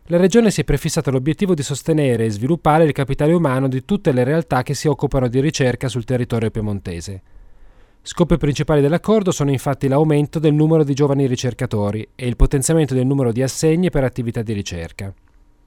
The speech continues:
L'accordo, inoltre, identifica quattro linee d'azione prioritarie: contenere la cosiddetta fuga di cervelli, favorire il rientro dall'estero dei ricercatori italiani,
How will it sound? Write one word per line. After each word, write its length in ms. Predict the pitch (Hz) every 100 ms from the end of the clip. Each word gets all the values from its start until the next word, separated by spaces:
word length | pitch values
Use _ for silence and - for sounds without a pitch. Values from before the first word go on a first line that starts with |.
| _ _ _ _ - _ - _ _ _ _ _ - _ _
L'accordo, 500 | - 185 180 135 117
inoltre, 460 | 135 113 104 - 127
identifica 500 | 147 151 185 - 156
quattro 320 | 185 185 190
linee 260 | 165 160 156
d'azione 380 | 139 - 147
prioritarie: 760 | 139 120 113 110 87 82 95 98 _ _ _ _
contenere 420 | - 147 156 160
la 100 | 156
cosiddetta 460 | 135 127 127 135 127
fuga 240 | - 127
di 100 | 113
cervelli, 680 | 104 117 113 123 107 113 156 - _ -
favorire 440 | 147 147 165 180
il 40 | 151
rientro 320 | 147 151 143
dall'estero 600 | 131 131 135 - 113 104
dei 160 | 110 110
ricercatori 560 | 113 113 123 127 113
italiani, 600 | 107 123 123 92 101 127